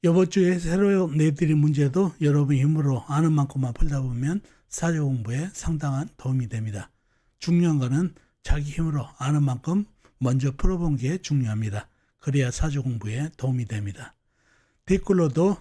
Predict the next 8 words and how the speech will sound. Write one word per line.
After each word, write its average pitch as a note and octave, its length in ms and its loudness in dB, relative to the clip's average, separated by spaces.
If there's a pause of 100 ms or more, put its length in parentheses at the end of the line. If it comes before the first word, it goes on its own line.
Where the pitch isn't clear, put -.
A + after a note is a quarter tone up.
답을 D#3 280 0
남겨놓으시면 C3+ 1300 -2 (340)
나중에 B2+ 640 -2 (240)
복귀하는 C3 560 0
데도 A2 460 -6
큰 F3 260 -4
도움이 B2+ 320 0
됩니다. A2 560 -6